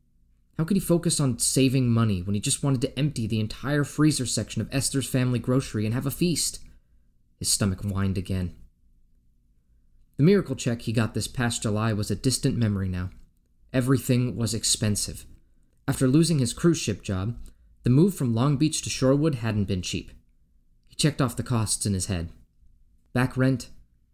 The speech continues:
moving costs, security deposit, food, utilities, more rent, transit pass,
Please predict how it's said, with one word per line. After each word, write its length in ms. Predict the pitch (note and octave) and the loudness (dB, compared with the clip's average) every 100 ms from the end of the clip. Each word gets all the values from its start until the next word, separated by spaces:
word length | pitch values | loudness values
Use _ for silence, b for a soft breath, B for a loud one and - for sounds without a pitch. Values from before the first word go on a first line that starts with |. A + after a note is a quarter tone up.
| _ | _
moving 300 | G#2 A2 A#2 | -4 0 0
costs, 560 | A#2 A2+ A#2 - - - - _ | 2 0 0 0 -4 -10 -18 _
security 420 | - - A#2 B2 A#2+ | -14 -6 -2 0 0
deposit, 500 | A#2+ A2+ A2 A#2 A#2 - | -2 -2 -2 -2 -4 -8
food, 500 | - - C#3 C3+ C3+ A#2+ | -20 -2 4 4 4 0
utilities, 720 | - B2 D3+ D3+ C#3 C#3 C3+ b b _ _ | -8 -4 2 4 6 4 2 b b _ _
more 220 | G2 G#2 | -4 -2
rent, 320 | F2+ F2+ G2+ - - _ - _ _ | -2 -4 -8 -14 -20 _ -20 _ _
transit 400 | - D3 C#3+ - | 2 2 2 -2
pass, 460 | C3 C3 - - | -2 0 -2 -6